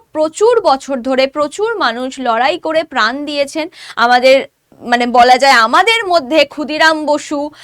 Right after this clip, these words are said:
আহ, মাস্টারদা সূর্য সেন, প্রীতিলতা ওয়াদ্দেদার, প্রচুর নাম, ভুরি ভুরি নাম, যেগুলো আমার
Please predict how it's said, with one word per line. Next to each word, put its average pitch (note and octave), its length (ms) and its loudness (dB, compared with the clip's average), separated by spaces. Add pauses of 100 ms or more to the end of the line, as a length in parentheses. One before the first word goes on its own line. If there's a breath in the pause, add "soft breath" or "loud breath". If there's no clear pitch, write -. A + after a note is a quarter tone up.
(160 loud breath)
আহ, C4 440 6
মাস্টারদা D4 520 2
সূর্য D4+ 460 -4
সেন, C#4 420 -2
প্রীতিলতা D#4 500 -2
ওয়াদ্দেদার, C4+ 680 4
প্রচুর B4+ 560 2
নাম, C4 220 -2
ভুরি G#4 460 0
ভুরি G4+ 260 0
নাম, C4 200 0
যেগুলো D#4+ 320 -2
আমার E4 240 0